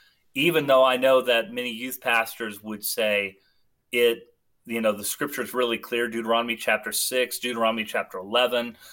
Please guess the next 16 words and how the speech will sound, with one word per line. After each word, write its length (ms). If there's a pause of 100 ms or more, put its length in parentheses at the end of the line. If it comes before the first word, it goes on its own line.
(180)
uh, 380 (360)
Psalm 360
seventy-eight, 1000 (320)
uh, 240
Ephesians 400
chapter 320
six. 460 (420)
Everywhere 420
we 120
look 180
in 80
the 60
scripture, 600
it's 340
the 100
parent's 580